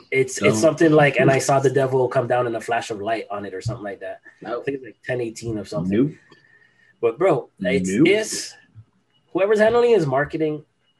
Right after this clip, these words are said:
Speaker 1: is doing a good job because people are talking
Speaker 2: It's just
Speaker 1: about it.
Speaker 2: him. It's
Speaker 1: It,
Speaker 2: just him.
Speaker 1: it,
Speaker 2: It's just him. He's
Speaker 1: Yeah.
Speaker 2: just a troll, and, like,
Speaker 1: Yeah.
Speaker 2: he's just somebody that knows how to get attention, whether it's negative or positive attention, right?
Speaker 1: Yeah.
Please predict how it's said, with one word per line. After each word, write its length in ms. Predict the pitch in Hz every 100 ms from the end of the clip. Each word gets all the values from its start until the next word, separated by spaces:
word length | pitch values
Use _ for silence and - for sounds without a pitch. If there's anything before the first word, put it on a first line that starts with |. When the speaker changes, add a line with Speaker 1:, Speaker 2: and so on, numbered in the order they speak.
| _ _ _ _ -
Speaker 1:
is 120 | 110
doing 220 | - 170 156
a 60 |
good 180 | 120 104
job 280 | 110 104 110
because 260 | 107 110
people 300 | - 151 147 143
are 80 |
talking 240 | 123 104 127
Speaker 2:
It's 100 | 123
just 260 | - 151 -
Speaker 1:
about 80 |
it. 20 | 190
Speaker 2:
him. 260 | 82 - _ -
It's 160 | 127 135
Speaker 1:
It, 40 |
Speaker 2:
just 200 | 151 151
him. 140 | 151 120
Speaker 1:
it, 120 | 104
Speaker 2:
It's 120 | -
just 220 | - 160 156
him. 260 | 170 139 - _
He's 140 | - 147 135
Speaker 1:
Yeah. 60 |
Speaker 2:
just 240 | - 170 165
a 40 |
troll, 540 | - - 120 87 - - 127
and, 220 | 117 110
like, 200 | 110 107
Speaker 1:
Yeah. 100 | - - _ _ _ _ _ _
Speaker 2:
he's 220 | - 117 123
just 180 | 135
somebody 300 | 143 135 127
that 240 | 110 104 85
knows 300 | 110 117 113
how 160 | 107
to 340 | 101 95 90 - _ _ _ _ _ _ _ -
get 200 | 117 110
attention, 500 | 107 107 101 - - _ _ _ -
whether 200 | 101 101
it's 140 | 95
negative 420 | 104 104 104 101
or 60 | 101
positive 440 | - 92 92 90
attention, 420 | 87 87 80 - - _ _ _
right? 340 | 95 123 - - _ _ _
Speaker 1:
Yeah. 140 | -